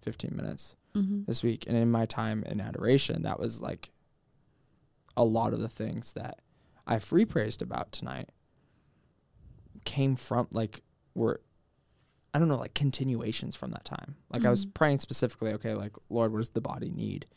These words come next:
Speaker 1: Um, and just kinda, like, writing those things down. And then, like, like, one, the specific one was, like, oh, no, like, we, we always just want to enter into the house right away, into the house of worship,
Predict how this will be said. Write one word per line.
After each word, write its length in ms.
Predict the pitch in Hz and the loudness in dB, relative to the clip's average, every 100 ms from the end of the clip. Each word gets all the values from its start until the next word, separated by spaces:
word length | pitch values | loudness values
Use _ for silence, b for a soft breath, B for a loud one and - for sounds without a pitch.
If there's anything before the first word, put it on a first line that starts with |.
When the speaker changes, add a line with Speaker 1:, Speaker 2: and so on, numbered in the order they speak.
| b b b b | b b b b
Speaker 1:
Um, 260 | - - 107 | -6 -4 -2
and 100 | 107 | -2
just 160 | 117 - | -2 -2
kinda, 140 | 110 | -2
like, 160 | 110 110 | -2 -2
writing 320 | 113 123 110 | 0 0 0
those 200 | 113 117 | -2 0
things 240 | 110 110 | -2 -2
down. 340 | - 110 147 156 | -4 -4 -2 -2
And 160 | 113 | 0
then, 140 | 110 110 | 0 0
like, 300 | 107 113 - _ _ _ _ _ _ _ _ _ _ _ _ _ _ | -2 -6 -12 _ _ _ _ _ _ _ _ _ _ _ _ _ _
like, 120 | 135 139 | 4 8
one, 260 | 139 151 - | 8 8 10
the 180 | 151 151 | 10 10
specific 480 | - 147 143 147 151 | 8 4 4 4 6
one 220 | 131 123 | 6 6
was, 120 | 113 117 | 4 2
like, 300 | 110 - - _ _ _ _ _ _ _ _ _ _ _ _ _ _ _ _ _ _ _ _ _ _ _ - - - - | 0 -2 -16 _ _ _ _ _ _ _ _ _ _ _ _ _ _ _ _ _ _ _ _ _ _ _ -18 -18 -20 0
oh, 100 | 139 | 2
no, 140 | 117 110 | 4 2
like, 180 | 110 - | 0 4
we, 140 | 127 | 4
we 260 | 117 127 127 | 6 4 4
always 420 | 127 131 139 131 | 6 8 8 6
just 180 | 120 113 | -2 0
want 300 | 110 110 - | 0 -2 -2
to 300 | 123 113 104 | 0 0 -2
enter 300 | - 113 113 | -4 -4 -2
into 200 | - 117 | -4 -2
the 80 | 107 | -4
house 380 | 117 120 113 - | -2 -4 -4 -6
right 180 | - 110 | -6 -4
away, 300 | 104 113 143 | -2 -2 -2
into 200 | 127 - | -4 -4
the 60 | 117 | -4
house 200 | 117 - | -4 -4
of 60 | 127 | -4
worship, 400 | 123 - 127 | -4 -4 -6